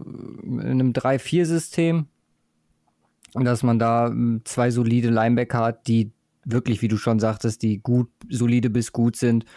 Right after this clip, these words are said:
dass man da schon sich nochmal deutlich, ja, was, was jetzt Durchschnitt abgeht, abhebt. Von daher, äh, ohne Frage. Also ich mag die, äh, mag die Linebacker-Core im Vergleich zu vielen anderen Positionen, was Roster angeht.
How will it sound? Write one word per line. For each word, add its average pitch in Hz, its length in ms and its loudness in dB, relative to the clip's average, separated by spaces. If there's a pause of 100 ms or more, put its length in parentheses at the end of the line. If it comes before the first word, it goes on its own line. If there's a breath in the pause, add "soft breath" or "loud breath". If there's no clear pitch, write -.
(440 loud breath)
dass 117 200 -2
man 113 160 2
da 110 280 2
schon 113 580 2
sich 110 180 -2
nochmal 107 260 2
deutlich, 113 640 -2 (360)
ja, 95 340 -4
was, - 360 -8 (300)
was 127 160 -6
jetzt - 260 -8
Durchschnitt 123 420 0
abgeht, 113 340 -4
abhebt. 120 440 -4 (540 loud breath)
Von 127 140 2
daher, 156 320 4
äh, 151 260 -2 (100)
ohne 156 260 0
Frage. 131 400 -2
Also 113 260 0
ich 110 220 -10 (1400)
mag 139 360 -2
die, 110 180 -2
äh, 131 140 0
mag 175 220 2
die 131 80 0
Linebacker-Core 107 680 0
im 107 80 -6
Vergleich 120 320 0
zu 113 280 -4 (220)
vielen 135 280 0
anderen 117 260 2
Positionen, 101 560 -2
was - 280 -6
Roster 101 300 -4
angeht. 104 300 -2